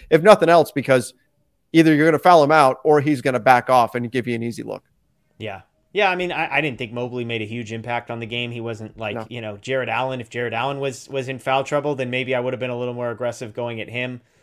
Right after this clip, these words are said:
Speaker 2: Mobley finished with just seven points, twelve rebounds, three of six from the floor. So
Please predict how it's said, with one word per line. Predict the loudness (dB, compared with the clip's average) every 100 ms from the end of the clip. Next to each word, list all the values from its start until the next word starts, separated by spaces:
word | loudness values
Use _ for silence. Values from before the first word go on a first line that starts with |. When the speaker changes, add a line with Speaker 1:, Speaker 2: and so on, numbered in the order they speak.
| _
Speaker 2:
Mobley | -6 -6 -4
finished | -8 -8 -10 -10
with | -14
just | -12 -14
seven | -8 -8 -10
points, | -12 -12 -12 -16
twelve | -8 -6 -6
rebounds, | -8 -8 -10 -10 -14 _ -20 _ _
three | -8 -8
of | -6
six | -10 -10
from | -12
the | -14
floor. | -10 -8 -8
So | -8 -10